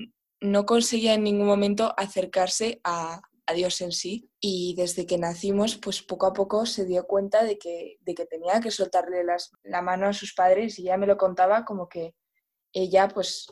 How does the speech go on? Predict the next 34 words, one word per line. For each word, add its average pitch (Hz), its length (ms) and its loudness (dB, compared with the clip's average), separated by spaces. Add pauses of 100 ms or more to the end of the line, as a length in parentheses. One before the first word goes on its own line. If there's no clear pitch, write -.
(120)
pues - 300 -14
le 156 120 -10
rezaba 170 400 -2
a - 20 0
sus 175 200 -8
padres, 247 460 4
hablaba 185 380 2
con 220 160 -2
ellos 226 420 0
y 202 120 -10
sentía 185 460 -2
que 202 100 -2
ellos 208 200 -2
le 202 140 2
decían 190 500 -2
que, 180 320 -8 (460)
que - 80 -6
les 175 180 -4
tenía 185 320 2
que 240 80 -4
soltar 185 460 0
ya, 240 260 4
que 170 240 -2
había 175 400 4
algo 208 300 0
mucho 208 260 -4
más 208 180 0
grande 208 320 2
a 233 60 4
lo 208 160 -2
que 180 100 -6
ella 190 280 2
tenía 226 360 -2
que, 175 360 -4